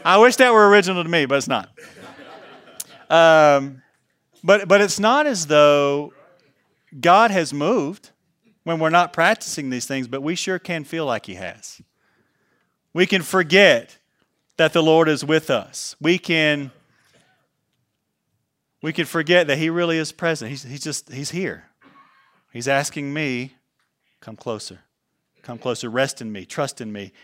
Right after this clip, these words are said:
Get off the spin cycle," God says. "Let him handle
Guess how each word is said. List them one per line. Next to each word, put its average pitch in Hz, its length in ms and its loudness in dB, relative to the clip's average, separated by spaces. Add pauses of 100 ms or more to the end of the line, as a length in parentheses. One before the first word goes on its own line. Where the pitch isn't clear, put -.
(100)
Get 151 160 0
off 151 260 0
the - 80 -12
spin 160 380 -10
cycle," 117 560 -6 (380)
God 131 240 2
says. 117 340 -4
"Let 165 200 4 (120)
him 170 320 -4 (200)
handle 139 460 -4